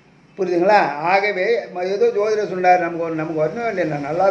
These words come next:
தான் இருந்தேன் அப்படின்னு சொல்ல, நல்லா தான், நல்லது தான். அதே சமயத்துல இந்த செலவு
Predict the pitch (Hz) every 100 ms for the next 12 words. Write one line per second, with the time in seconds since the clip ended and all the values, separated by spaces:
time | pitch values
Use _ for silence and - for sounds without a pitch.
0 | 196 196 170 156 156 151 185 160 151 143
1 | 180 190 185 175 196 190 180 156 - -
2 | - - - 185 240 214 190 185 269 190
3 | 185 202 196 202 254